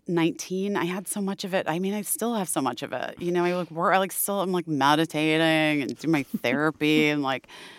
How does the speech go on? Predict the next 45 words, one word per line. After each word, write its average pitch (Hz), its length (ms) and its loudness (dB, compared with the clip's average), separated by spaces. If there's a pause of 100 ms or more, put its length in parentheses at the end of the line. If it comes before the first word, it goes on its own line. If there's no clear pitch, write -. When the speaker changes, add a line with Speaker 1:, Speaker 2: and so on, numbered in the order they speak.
(440)
Speaker 1:
taking 165 300 0
my 139 100 2
shoes 139 480 -4
off 156 280 -2
and 139 80 -4
trying 143 180 -4
to 131 60 -6
ground 156 340 2
myself. 170 240 2
Like, 175 100 2
I 220 60 -2
do 262 240 2
all 254 200 4
the 226 120 2
things, - 760 2
you 175 160 4
know 170 80 4
what 170 100 6
I 160 140 8
mean? 156 540 2
Like, 165 260 6 (540)
um, 170 580 8 (300)
but 180 240 4
I 185 160 2
do 180 400 -2
have 214 540 -2 (420)
that 175 280 0
thing, - 640 -2
and 170 140 0
it - 120 0
comes 196 360 -2
from 208 380 -2
a 165 80 2
lot 180 260 4
of 302 120 6
different - 360 -4
places. - 680 -10
But 160 160 -2
I 165 120 2
think 170 340 0
that, 160 260 2 (800)
yeah, 202 220 -4
for 165 160 -4
Kim, 202 380 -6
it, - 160 -4